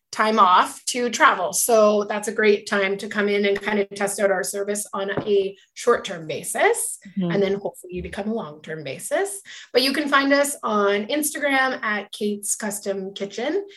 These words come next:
Speaker 1: And our website is kates custom kitchen dot com. Also, this is the first time I think I have ever heard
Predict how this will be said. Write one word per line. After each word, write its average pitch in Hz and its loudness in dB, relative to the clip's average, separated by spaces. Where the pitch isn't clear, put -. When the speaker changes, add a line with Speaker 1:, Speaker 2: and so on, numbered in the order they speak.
Speaker 1:
And 220 2
our 220 4
website 214 0
is 208 -4
kates 214 -2
custom 220 -6
kitchen 208 -6
dot 185 -4
com. 170 -6
Also, 220 2
this 294 -2
is 392 2
the - -8
first 269 0
time 262 -2
I 220 -6
think 277 2
I 247 6
have 262 6
ever 311 -2
heard 269 2